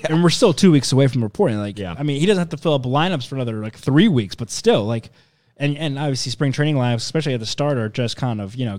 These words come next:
Speaker 1: getting guys quick at bats and then getting them back to the workout fields. But,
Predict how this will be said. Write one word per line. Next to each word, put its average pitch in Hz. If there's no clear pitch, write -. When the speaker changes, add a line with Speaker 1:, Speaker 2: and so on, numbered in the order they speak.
Speaker 1:
getting 127
guys 113
quick -
at 110
bats 127
and 113
then 107
getting 110
them 101
back 107
to -
the 101
workout 104
fields. 104
But, 107